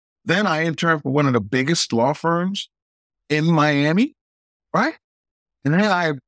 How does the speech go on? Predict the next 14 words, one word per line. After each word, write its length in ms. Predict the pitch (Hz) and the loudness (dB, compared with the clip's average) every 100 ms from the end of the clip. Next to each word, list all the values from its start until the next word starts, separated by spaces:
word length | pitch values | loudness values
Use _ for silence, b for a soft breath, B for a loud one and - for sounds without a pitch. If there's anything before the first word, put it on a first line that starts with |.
| _ _ | _ _
apply 720 | 139 - 156 156 175 208 247 - _ _ | -10 -4 0 2 2 0 -2 -6 _ _
to 340 | 143 113 123 113 113 | -2 -2 -6 -14 -8
restart 1000 | 139 190 180 127 - - - 202 214 214 | -2 0 0 -4 -8 -10 -2 0 -2 -2
law 180 | 160 113 | -2 -2
school. 280 | - 98 - | -4 -6 -4
That's 180 | 170 | -2
what 100 | 214 | 2
happened 320 | 190 214 214 139 | 2 2 -2 -6
to 80 | 170 | -8
me. 100 | - _ _ _ _ _ _ | -10 _ _ _ _ _ _
Persistence 680 | 214 - 262 247 - 202 - | -2 0 0 0 0 0 0
beats 300 | 175 165 - | -2 -2 -2
resistance, 580 | 127 120 214 - 131 - | -2 0 -2 -2 -6 -4
baby. 360 | 139 143 208 | -2 -2 -4